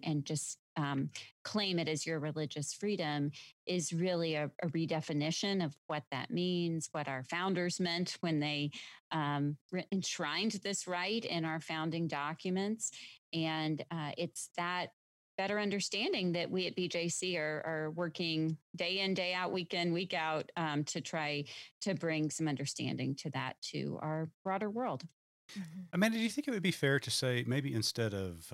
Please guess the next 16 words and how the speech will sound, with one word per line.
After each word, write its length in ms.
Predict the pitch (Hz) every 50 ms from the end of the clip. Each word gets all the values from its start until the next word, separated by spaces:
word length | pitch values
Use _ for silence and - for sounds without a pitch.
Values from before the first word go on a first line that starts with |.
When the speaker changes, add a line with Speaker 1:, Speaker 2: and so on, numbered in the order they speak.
| - -
Speaker 3:
uh, 220 | 110 101 95 92 92 107 113 101 98
redefining, 1000 | 104 120 127 117 107 92 - - 98 98 95 95 95 92 90 85 82 87 87 85 87 - - _ _ -
uh, 240 | 95 87 85 80 80 -
religious 520 | - 98 98 95 92 90 78 85 85 - -
liberty 360 | 95 92 85 87 85 90 90
or 80 | 82 92
even 180 | 104 98 92
trying 240 | 85 - 101 95 87
to 80 | 78 73
define 400 | 85 - - - 92 92 90 82
it, 180 | 82 - - - _ - - - - - - _ _ -
it's 200 | 123 117 - - -
an 180 | 110 104 98
interpretation 840 | 95 90 87 - - 123 - - 110 - 107 107 107 - - 113 107 95
or 100 | 98 90
reinterpretation? 1160 | 82 82 87 98 104 98 90 - - 104 - - 107 - - 104 107 104 - - 110 107 104